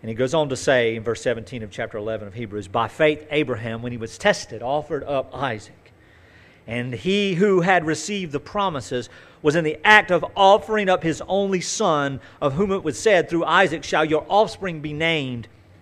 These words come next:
Abraham considered that God was even able to raise Isaac from the dead, which, figuratively speaking, he did receive him back.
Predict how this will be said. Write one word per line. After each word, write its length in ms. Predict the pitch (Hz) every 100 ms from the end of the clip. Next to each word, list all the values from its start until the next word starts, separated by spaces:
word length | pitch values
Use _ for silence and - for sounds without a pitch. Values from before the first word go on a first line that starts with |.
| _ _ _ _ _ _ -
Abraham 500 | 240 254 247 269 254
considered 480 | 226 - 277 240
that 180 | 196 170
God 340 | 156 240 254 202
was 160 | 190
even 460 | 196 226 240 247 202 202
able 320 | 214 233 226
to 100 | 180
raise 680 | 160 202 226 247 240 233 -
Isaac 480 | 190 220 240 226 220
from 360 | - 240 240 202
the 100 | 165
dead, 640 | 131 233 220 170 107 - - _ _ _ _ _ _ _ _ _ _ _ _ _ _
which, 180 | 185 -
figuratively 760 | - 254 254 254 247 240 226
speaking, 600 | 226 - - 233 - 170
he 140 | 147 170
did 240 | 139 170
receive 340 | 156 - 156 151
him 160 | 139
back. 260 | 131 107